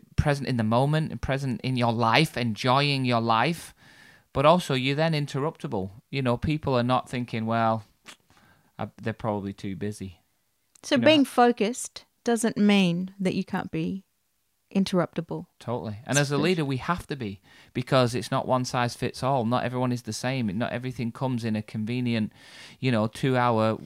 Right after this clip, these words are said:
Speaker 1: window every other week at Life Group.
Speaker 2: Yeah.
Speaker 1: Sometimes you need to be interrupted at a different time. And just being able to,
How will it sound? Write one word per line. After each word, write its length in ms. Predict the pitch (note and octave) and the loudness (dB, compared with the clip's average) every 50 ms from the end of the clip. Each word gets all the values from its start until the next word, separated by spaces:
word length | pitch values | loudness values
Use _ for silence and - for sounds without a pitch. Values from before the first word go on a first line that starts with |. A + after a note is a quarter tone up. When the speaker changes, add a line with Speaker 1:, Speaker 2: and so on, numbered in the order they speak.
| - - - - - | -16 -20 -20 -16 -10
Speaker 1:
window 440 | A2 A2+ A#2+ C#3 D3 C3+ A#2 G#2 | -6 -4 -2 -2 0 2 2 4
every 220 | G#2+ A#2 A2+ A#2 A2+ | 4 2 0 -2 -4
other 160 | A2+ G#2+ G#2+ | -4 -4 -4
week 240 | G#2 A2+ A#2+ A#2+ - | -4 -4 -6 -6 -8
at 100 | A#2 - | -6 0
Life 260 | F#2 A2 C3 C#3+ - | 2 2 2 2 0
Group. 220 | - A#2+ F#2+ E2+ - _ _ _ _ _ _ _ _ _ _ _ - - | 0 -2 -2 -2 -4 _ _ _ _ _ _ _ _ _ _ _ -20 -10
Speaker 2:
Yeah. 160 | - G#3+ G3 | -4 -2 -2
Speaker 1:
Sometimes 520 | F#3+ - D#3 C#3 C3+ B2+ A#2+ A2 A2+ - - | -2 0 0 0 0 0 -2 -4 -6 -10 -16
you 220 | - C2+ G2+ C3 C3 | -12 -8 -6 -4 -4
need 160 | C3 C#3 C3+ | -2 -4 -4
to 100 | - - | -6 -4
be 80 | - B2 | -2 -2
interrupted 640 | A#2+ B2 - B2 A#2 A#2+ - - - B2+ A2 - - - | 0 0 -2 -2 -4 -4 -6 -6 -10 -8 -8 -10 -12 -14
at 320 | - - F#2 G#2+ A2+ A2+ | -12 -8 -6 -4 -4 -2
a 60 | A2+ G#2 | -4 -2
different 380 | - C3 C#3 - - C3+ - | -2 -2 -2 -2 -4 -10 -10
time. 360 | - - B2+ B2+ C3+ B2 G#2 - _ - - - - - - - - _ - | -8 -10 -8 -6 -6 -6 -6 -8 _ -16 -20 -20 -20 -20 -20 -20 -20 _ -8
And 320 | A2 A2+ A#2 A2 G#2+ G#2+ | -6 -4 -2 -2 -2 0
just 240 | - C3 D3 - - | 0 0 0 0 0
being 180 | - C#3+ C3 B2 | -2 0 0 2
able 340 | B2+ B2+ B2+ B2 A#2 A2+ A2 | 2 0 0 0 0 -2 -2
to, 400 | - - - A2 G#2+ G#2 G2+ G2+ | -4 -2 -2 0 0 0 0 -2